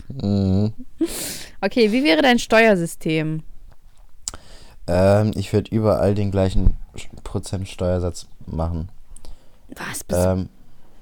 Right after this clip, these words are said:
Speaker 2: wie?
Speaker 1: ich würd überall beispielsweise zwanzig Prozent Steuer machen oder so.
Speaker 2: Egal ob arm oder reich?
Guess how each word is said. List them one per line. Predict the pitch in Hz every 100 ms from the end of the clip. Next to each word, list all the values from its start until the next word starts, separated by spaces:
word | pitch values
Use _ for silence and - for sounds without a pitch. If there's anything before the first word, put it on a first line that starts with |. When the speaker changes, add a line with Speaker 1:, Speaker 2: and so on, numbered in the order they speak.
| - - 185 - -
Speaker 2:
wie? | 165 190 165 147 151 - - - - - -
Speaker 1:
ich | 107 -
würd | 110 -
überall | 113 117 87 101
beispielsweise | 95 98 104 - 98 - 95 98 92 92 95 - - - -
zwanzig | - 92 95 90
Prozent | - 92 90 87 - - -
Steuer | - - 87 85 - -
machen | 90 87 85
oder | 80 80 80
so. | 92 117 - - - - -
Speaker 2:
Egal | - 180 233 339 311
ob | 277 277 -
arm | 226 240
oder | 208 202
reich? | 185 175 170 185 220